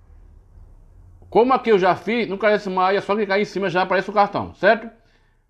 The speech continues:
Pra ativar o cartão, você vai aqui embaixo, não é, mas aqui embaixo, rola pra cá pra baixo.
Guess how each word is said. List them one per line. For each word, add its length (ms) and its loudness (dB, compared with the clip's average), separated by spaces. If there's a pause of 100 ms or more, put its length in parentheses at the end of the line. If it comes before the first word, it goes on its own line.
Pra 140 4
ativar 340 2
o 40 -2
cartão, 360 2
você 300 -2
vai 180 2
aqui 200 -2
embaixo, 480 0
não 160 -6
é, 240 -2
mas 160 0
aqui 140 -6
embaixo, 400 2
rola 200 -2
pra 100 -2
cá 100 -6
pra 120 -4
baixo. 400 0